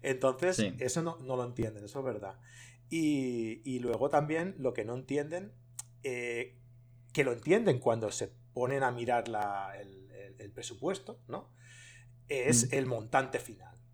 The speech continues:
Speaker 1: Porque dentro del montante final, bueno, esto, esto hablamos ya de, de, de a lo mejor empresas que son un poco... Eh, inici-, poco iniciadas, ¿no? Pues un poco, mm, que, que no han entrado, que no nos han metido nunca mucho en hacer publicidad, ¿no?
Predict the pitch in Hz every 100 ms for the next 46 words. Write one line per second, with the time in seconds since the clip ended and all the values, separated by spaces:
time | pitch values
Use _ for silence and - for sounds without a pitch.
0 | - - - - - - - - - 131
1 | 117 123 120 127 151 147 143 139 139 147
2 | 139 151 143 117 - - 127 180 160 -
3 | 127 156 131 135 135 123 131 123 110 107
4 | 104 - 113 110 107 104 104 117 127 123
5 | 120 113 143 147 110 117 127 110 135 143
6 | 135 - - - - - - - 123 117
7 | 110 107 104 104 101 104 101 - - -
8 | - - - - - 143 127 120 160 -
9 | - 147 170 170 139 123 113 113 98 110
10 | 139 120 113 127 127 127 151 151 139 139
11 | 113 - - - - - - - - -
12 | - - - 147 - 139 135 170 170 156
13 | 165 131 143 160 175 156 143 139 147 127
14 | 131 175 135 - 113 160 123 110 98 98
15 | - 110